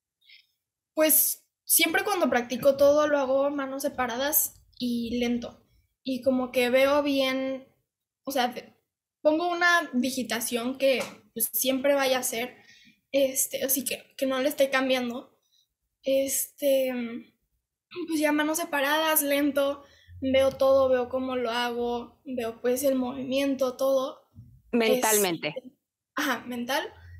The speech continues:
Speaker 1: Este, y luego ya lo toco y, y ya lo repito, eh, las veces que sea necesario. Y luego ya junto las manos y lo intento, pues, hacer y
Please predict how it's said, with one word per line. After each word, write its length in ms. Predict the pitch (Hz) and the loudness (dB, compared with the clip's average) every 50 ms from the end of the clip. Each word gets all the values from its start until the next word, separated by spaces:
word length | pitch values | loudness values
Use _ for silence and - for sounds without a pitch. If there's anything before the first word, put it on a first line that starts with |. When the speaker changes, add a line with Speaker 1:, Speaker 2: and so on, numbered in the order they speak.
| - - - - - - | -20 -20 -20 -20 -14 -10
Speaker 1:
Este, 880 | - 262 254 254 262 - - - - - - - - 277 262 247 233 - - | -8 -6 -6 -4 -4 -4 -6 -6 -8 -12 -18 -14 -10 -8 -8 -8 -8 -10 -10
y 100 | 294 269 | -2 0
luego 160 | 269 262 262 | 2 2 2
ya 120 | 269 254 247 | 2 2 0
lo 140 | 240 247 247 | -2 -2 -4
toco 260 | 302 311 302 - 339 339 339 339 - _ _ _ _ _ _ | -4 -6 -4 -2 -2 -2 -2 -4 -8 _ _ _ _ _ _
y, 840 | - 262 254 247 240 233 233 226 226 220 214 226 226 233 - _ _ _ _ _ _ _ _ _ | -8 -6 -6 -6 -6 -6 -8 -8 -8 -8 -8 -10 -10 -12 -16 _ _ _ _ _ _ _ _ _
y 120 | - 254 233 | -10 -4 -2
ya 140 | 262 302 339 | 0 0 2
lo 120 | 370 359 | 2 0
repito, 600 | 339 294 - 285 - - 339 339 349 - - _ _ _ _ _ _ | 0 0 -2 -2 -2 -2 -2 -2 -2 -6 -12 _ _ _ _ _ _
eh, 280 | - 247 220 180 170 - 226 | -8 -6 -6 -6 -8 -6 -4
las 220 | 240 240 240 220 | -2 -2 -2 -2
veces 260 | 240 269 294 294 285 | -4 -4 -6 -6 -6
que 100 | - 269 | -6 -4
sea 140 | - 254 226 | -4 -4 -4
necesario. 580 | 240 247 269 - 247 - - 214 226 262 254 - - _ _ _ _ - - - - - - _ _ _ _ _ _ _ _ | -4 -4 -4 -4 -4 -4 -4 -4 -4 -4 -6 -6 -10 _ _ _ _ -20 -20 -20 -20 -20 -20 _ _ _ _ _ _ _ _
Y 140 | - 262 262 | -4 0 2
luego 180 | 262 240 240 | 2 2 2
ya 200 | 247 254 247 240 | 2 0 0 0
junto 360 | 240 - 269 269 262 254 269 | -2 -2 -2 -2 0 2 2
las 220 | 262 254 247 247 262 | 2 2 0 0 0
manos 720 | 269 285 294 285 269 254 254 262 262 - - - - _ _ _ _ _ _ _ _ _ _ _ | -2 -2 0 0 -2 -2 -4 -6 -8 -10 -12 -12 -14 _ _ _ _ _ _ _ _ _ _ _
y 140 | - 240 247 | -10 -6 -4
lo 60 | 240 226 | -4 -4
intento, 600 | 226 220 208 202 208 214 208 220 220 214 - - | -4 -6 -8 -8 -8 -8 -6 -8 -8 -10 -10 -10
pues, 440 | 226 214 - - - - - - _ | -10 -8 -6 -6 -8 -8 -10 -14 _
hacer 300 | - 208 - 220 226 240 240 - - _ _ _ _ _ _ _ _ _ _ _ _ _ | -10 -8 -6 -6 -8 -8 -10 -14 -20 _ _ _ _ _ _ _ _ _ _ _ _ _
y 160 | - 196 208 | -16 -14 -12